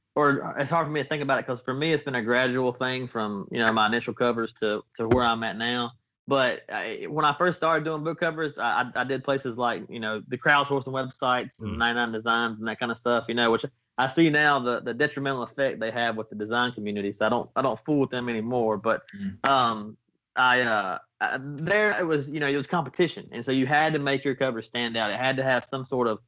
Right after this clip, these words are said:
Speaker 1: hook or some sort of, it ha-, it had to be a step above everybody else. So you're always kind of pushing yourself. And, I, and, and, and, you know, I think even though I don't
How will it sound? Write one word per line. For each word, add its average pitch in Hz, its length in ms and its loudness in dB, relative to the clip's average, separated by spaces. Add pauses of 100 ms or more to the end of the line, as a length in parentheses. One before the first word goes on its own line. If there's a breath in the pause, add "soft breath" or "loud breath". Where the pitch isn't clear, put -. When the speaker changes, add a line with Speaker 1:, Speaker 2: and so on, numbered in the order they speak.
(240)
Speaker 1:
hook 151 300 4
or 117 60 -4
some 135 200 -6
sort 131 260 2
of, 110 160 0
it 139 60 0
ha-, 160 120 2
it 143 100 0
had 151 140 0
to 139 60 -2
be 143 140 2
a 123 80 2
step - 220 -4
above 127 480 0 (400)
everybody 135 500 4
else. 120 220 0
So 127 80 -2
you're 131 260 2
always 135 200 0
kind 117 180 -4
of - 60 -20
pushing 135 240 -6
yourself. 107 320 -8
And, 113 80 -4
I, 123 160 2
and, 139 120 -2
and, 143 160 0
and, 135 280 -4 (360)
you 143 80 -2
know, 139 140 4
I 139 140 4
think 160 400 -2
even 156 200 -2
though 147 100 2
I 143 120 6
don't 131 240 -2